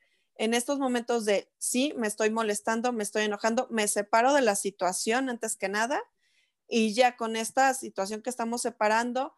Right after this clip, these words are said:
respirar y tratar de retomar otra vez el elemento, porque sí estamos en una situación que todo se nos empalma y eso llega a suceder.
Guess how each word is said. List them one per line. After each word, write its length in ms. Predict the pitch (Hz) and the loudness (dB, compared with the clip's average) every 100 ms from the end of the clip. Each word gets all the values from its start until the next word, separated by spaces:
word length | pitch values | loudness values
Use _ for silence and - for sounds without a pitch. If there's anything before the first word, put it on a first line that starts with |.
| _ _ _ - | _ _ _ -6
respirar 640 | 202 - 208 220 269 339 | -6 0 2 4 4 2
y 60 | 247 | -6
tratar 400 | 208 208 226 233 | -2 0 0 2
de 140 | 277 | 0
retomar 760 | 247 220 208 - 196 202 233 262 | -2 -2 -4 -2 -6 -4 -2 -2
otra 240 | 254 240 | -4 -4
vez 180 | 214 208 | -4 -4
el 120 | 220 | -4
elemento, 460 | 214 196 190 185 190 | -6 -6 -8 -10 -6
porque 280 | 208 202 214 | -6 -2 -2
sí 140 | 247 | 2
estamos 440 | 247 262 262 262 | 2 0 -2 -2
en 120 | 233 214 | -2 -2
una 180 | 226 | -2
situación 540 | 240 220 - 202 220 214 | -4 -6 -6 -4 -4 -4
que 120 | 220 | -4
todo 380 | 208 - 220 247 | -4 -2 0 0
se 140 | 254 | -2
nos 180 | 220 202 | -4 -4
empalma 560 | 196 196 226 240 302 _ _ _ _ - | -6 -2 0 0 -2 _ _ _ _ -6
y 200 | 208 220 | 2 2
eso 260 | 220 233 | 2 0
llega 420 | 220 220 202 208 | 2 4 4 4
a 260 | 202 - 190 | 4 0 -6
suceder. 560 | - 190 202 190 180 | -6 -6 -4 -2 -4